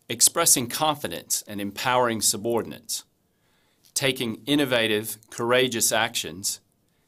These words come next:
and mentoring and coaching subordinates. When articulating the vision, leaders should use inspirational imagery, inclusive language,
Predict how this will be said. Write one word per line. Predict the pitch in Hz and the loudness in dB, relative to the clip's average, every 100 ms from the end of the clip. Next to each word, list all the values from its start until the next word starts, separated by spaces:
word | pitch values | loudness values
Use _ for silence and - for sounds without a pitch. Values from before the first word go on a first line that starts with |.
| _ - | _ -8
and | 113 117 | -4 -2
mentoring | 127 156 165 170 165 | 0 0 0 -2 -6
and | 117 | -8
coaching | - 127 123 123 113 | 0 0 0 -2 -2
subordinates. | 120 101 95 82 65 - - - _ _ _ _ _ _ _ | -2 -2 -6 -6 -12 -14 -14 -14 _ _ _ _ _ _ _
When | 120 127 | -2 2
articulating | 127 117 196 190 117 98 92 95 | 2 2 -2 -2 0 0 0 -4
the | 90 | -6
vision, | 92 87 90 104 - _ _ _ _ - | -6 -8 -8 -12 -16 _ _ _ _ -10
leaders | 127 180 196 | -4 -2 -2
should | 170 151 135 | -2 -2 -2
use | 123 117 110 113 - | 0 2 2 0 -4
inspirational | 123 139 139 113 104 107 117 101 92 - | -4 -2 -2 -2 0 0 0 -4 -8 -6
imagery, | 131 123 82 80 95 - _ _ _ _ _ _ - | -6 -4 -6 -10 -12 -16 _ _ _ _ _ _ -10
inclusive | 117 117 156 175 - 98 | -10 -6 -2 2 2 0
language, | 107 117 120 92 78 - - | 0 0 0 -6 -10 -12 -16